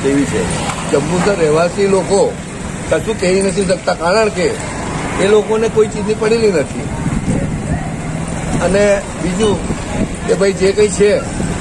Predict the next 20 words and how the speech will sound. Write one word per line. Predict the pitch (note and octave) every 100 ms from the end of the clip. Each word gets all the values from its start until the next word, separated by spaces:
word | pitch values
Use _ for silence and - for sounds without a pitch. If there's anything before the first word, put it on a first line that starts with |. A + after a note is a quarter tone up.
| - - - E3+
એ |
લોકો | F#3 F3+ G#3
આગળ | F#3+ F3 G#3
આવીને | G3 F#3+ G3+ G3
કહેતા | G3+ G#3 G#3+
નથી, | F3+ C3+ B2+ - - -
કહે | G#3 A3+
છે | F#3+
પણ | F#3 F#3+
લોકો | G3+ F#3
લોકો | G3+ F#3+ F3+
વાતો | D#3+ C#3+
કરે | D3 C#3
છે. | C3 E3 - - - - - - -
એટલે | D3
હું | E3 F#3
તમારા | F3 F3 F3+
માધ્યમથી | E3+ D#3 E3+ F#3+ F#3 G3 F#3 - - - -
જંબુસર | D3+ D#3 F#3+ F#3+ F3+
શહેરના | E3+ E3+ F3 F3 D#3